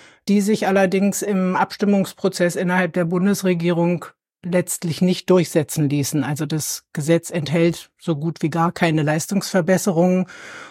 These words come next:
und wird deswegen dieses Ziel nicht erreichen können.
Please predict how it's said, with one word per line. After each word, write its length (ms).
und 200
wird 440
deswegen 640
dieses 460
Ziel 640
nicht 320
erreichen 500
können. 340